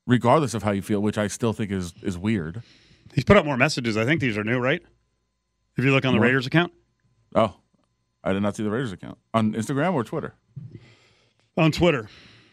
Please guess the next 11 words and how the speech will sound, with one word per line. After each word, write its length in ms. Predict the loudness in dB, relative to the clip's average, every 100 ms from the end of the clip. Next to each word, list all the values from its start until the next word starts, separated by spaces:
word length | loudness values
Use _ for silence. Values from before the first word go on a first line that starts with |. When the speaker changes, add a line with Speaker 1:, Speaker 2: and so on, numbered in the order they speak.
| -8
Speaker 1:
Huh? 140 | -8 -8 _ _ _ _ _ _ _ _ _ _ _ _ _ _ _ _ _ _ _ _ _ _ _ _ _ _ _ _ _ _ _
Speaker 2:
It's 80 | -2
actually 200 | 0 -2
a 60 |
long 280 | -2 0 0
message. 320 | -4 -6 -8
It's 80 | -8
a 40 | -2
five-part, 580 | -2 0 -2 -4 -6 -16 _ _ _ _ _ _ _ _ _ _ _ _ _ _ _ _ _ _ _ _
five-part 380 | -2 0 -2 -4
message. 440 | -4 -6 -10 -14